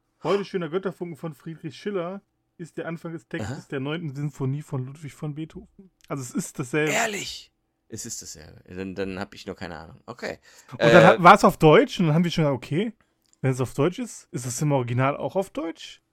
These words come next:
Speaker 1: Und ja, es ist im
Speaker 2: Mhm.
Speaker 1: Original auch deutsch. Also
Speaker 2: Ist es.
Speaker 1: auf Japanisch.
Speaker 2: Ja. Ich meine, eigentlich, der, äh, der Riese, der, der singt dann Op-, also die, es sind vier Riesen und es sind halt so vier Opernsänger und die singen diese Oper dann durch.
Speaker 1: Und
Speaker 2: Und
Speaker 1: während,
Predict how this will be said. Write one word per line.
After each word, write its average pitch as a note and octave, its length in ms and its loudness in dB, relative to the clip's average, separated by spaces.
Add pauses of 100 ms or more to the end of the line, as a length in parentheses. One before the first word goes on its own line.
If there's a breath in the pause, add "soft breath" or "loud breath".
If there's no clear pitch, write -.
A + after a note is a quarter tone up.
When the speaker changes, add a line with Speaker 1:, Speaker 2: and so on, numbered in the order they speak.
(100)
Speaker 1:
Und C#3 160 0
ja, A3+ 180 6
es C#3+ 140 -2
ist F#3+ 160 -8
im E3+ 80 -6
Speaker 2:
Mhm. F3+ 60 -6
Speaker 1:
Original D#3+ 640 0 (640)
auch D3+ 180 -6
deutsch. B2 440 -12
Also D#3 120 -6
Speaker 2:
Ist C#3+ 100 -4
es. C3+ 160 -8
Speaker 1:
auf - 60 -10
Japanisch. B2+ 380 -12 (380 soft breath)
Speaker 2:
Ja. - 220 -10 (380)
Ich F3+ 100 2
meine, G#3+ 160 0
eigentlich, G3+ 380 -2
der, B2 420 0
äh, G#2+ 140 0
der G2 180 2
Riese, D#3 380 -6
der, G2 140 -2 (120)
der D#2+ 300 -10
singt C#3+ 260 -6
dann A2 160 -4
Op-, - 240 -8
also G#2 200 -4
die, G2+ 200 -6
es - 140 -12
sind B2+ 120 -8
vier C#3 200 -4
Riesen F2+ 340 -8
und F2+ 180 -12
es - 120 -6
sind G2+ 180 -8
halt F#2 140 -6
so - 100 -12
vier G#2+ 320 -4
Opernsänger E2 540 -6
und G#2 80 -4
die G#2 80 2
singen C#3 240 -2
diese G2+ 260 -4
Oper A#2 220 -4
dann D#2+ 180 -10
durch. C#2+ 400 -12 (120)
Speaker 1:
Und B2 100 -6
Speaker 2:
Und G#2+ 100 -6
Speaker 1:
während, D#3 220 2